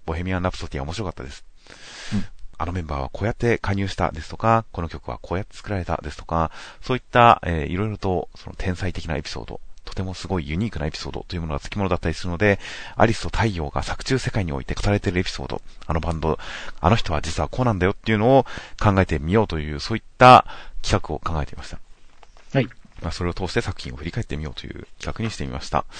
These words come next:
Speaker 1: ということで、えー、僕としましてはミキさんの方に、えー、じゃあこういう企画で、えー、バンドの伝説を考えるという形で、作中の、えー、作中で良かった場面、もしくは作中で実際出なかったけど見たかっ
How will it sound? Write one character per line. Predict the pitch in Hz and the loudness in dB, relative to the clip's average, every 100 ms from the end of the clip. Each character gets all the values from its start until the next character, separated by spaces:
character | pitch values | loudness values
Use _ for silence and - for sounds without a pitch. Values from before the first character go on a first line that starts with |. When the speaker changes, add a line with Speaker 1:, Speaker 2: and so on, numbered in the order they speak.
| - - - - - - | -10 -10 -10 -12 -14 -6
Speaker 1:
と | 127 | -2
い | |
う | 139 | 0
こ | |
と | 123 | 8
で、 | 110 87 - | 8 8 4
え | 80 82 80 | 0 0 2
ー、 | |
僕 | 98 - | 0 -2
と | 147 | 0
し | 147 | 2
ま | 143 | 2
し | |
て | 110 | 2
は | 101 | 2
ミ | |
キ | 113 | 2
さ | 117 | 0
ん | 104 | 0
の | |
方 | 104 107 | 0 0
に、 | 113 139 - | 4 4 4
え | 82 73 | 2 2
ー、 | 73 | 2
じ | 76 | 2
ゃ | 67 | 0
あ | 69 | 0
こ | 92 | -2
う | 92 | -4
い | |
う | 85 | -4
企 | - - | -6 0
画 | |
で、 | 82 - - - - | 0 0 -4 -10 -8
え | 71 69 | -6 0
ー、 | |
バ | 87 | 0
ン | 85 | 0
ド | |
の | 80 | 0
伝 | 95 107 | 2 2
説 | 107 98 | 0 0
を | |
考 | 104 110 | 0 2
え | |
る | 107 | 2
と | 87 | 0
い | |
う | |
形 | 80 87 - | -2 -2 4
で、 | 110 - - | 6 6 2
作 | - - - | -4 -4 -4
中 | 143 139 | -2 0
の、 | 143 143 - - - - | 2 2 2 -8 -12 -4
え | 82 90 80 71 - | 2 2 2 -2 -4
ー、 | |
作 | - 87 | -6 -6
中 | - 120 | -4 -2
で | 90 | 0
良 | 127 | 2
か | 123 | 2
っ | - - | 0 4
た | 110 104 - | 6 6 6
場 | 87 | 0
面、 | 80 62 | 0 -4
も | - 120 | -4 -6
し | |
く | - | 2
は | 117 | 0
作 | 104 101 | 2 -4
中 | - | -4
で | 127 123 107 - | 2 2 2 -4
実 | 113 | -4
際 | 147 135 | -2 0
出 | 160 | 0
な | |
か | 139 | 0
っ | |
た | - | -2
け | 120 | -2
ど | 117 | -2
見 | 95 | -2
た | - | -2
か | |
っ | - | -2